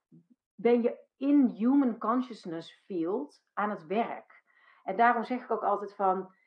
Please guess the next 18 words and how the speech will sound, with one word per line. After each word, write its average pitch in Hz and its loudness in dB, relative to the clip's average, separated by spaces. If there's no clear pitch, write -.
homegoing 240 4
lifetimers 233 2
die 214 -4
hebben 196 -2
een 180 -8
personal 262 0
mission, 165 -4
namelijk 185 -6
zelf 220 2
vrij 214 -2
zijn. 185 -4
En 220 -2
daarmee, 247 4
dat, 262 0
dat 294 2
is 294 -4
al 285 4
genoeg. 226 0